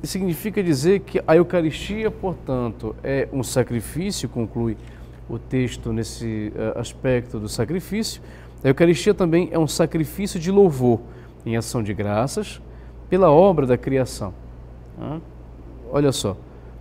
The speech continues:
a Eucaristia também é um sacrifício de louvor, é uma oferta que nós fazemos de algo que é sagrado. Lembrem,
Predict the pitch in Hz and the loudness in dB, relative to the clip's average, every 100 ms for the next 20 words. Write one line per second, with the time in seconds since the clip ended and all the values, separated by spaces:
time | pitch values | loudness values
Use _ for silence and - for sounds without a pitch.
0 | - - 113 123 117 - 180 170 143 139 | -6 0 4 4 4 2 0 2 2 2
1 | - 131 131 117 - 180 208 - - 117 | 2 2 0 -4 -4 -4 -4 -6 -6 -6
2 | 123 117 113 101 98 127 196 - - - | -4 -2 -2 -2 -2 0 0 -2 -14 -16
3 | - - - 135 151 151 131 - 190 220 | -16 -16 0 2 4 4 2 0 2 2
4 | 165 - 123 101 - - - - - - | 0 -4 -4 -4 -8 -18 -18 -18 -18 -18
5 | - - - - - - - - - 123 | -18 -18 -18 -18 -18 -18 -18 -12 -4 0
6 | 120 - 117 98 120 190 156 107 113 123 | 0 0 -2 0 0 0 -2 0 2 4
7 | 165 165 113 - - - - - - 123 | 4 2 -4 -6 -14 -18 -20 -10 -4 -2
8 | - 123 - 110 107 113 160 180 - - | 0 -2 -2 -2 0 0 0 -6 -14 -20
9 | - - - 127 180 170 117 107 | -20 -12 -2 2 4 2 0 -4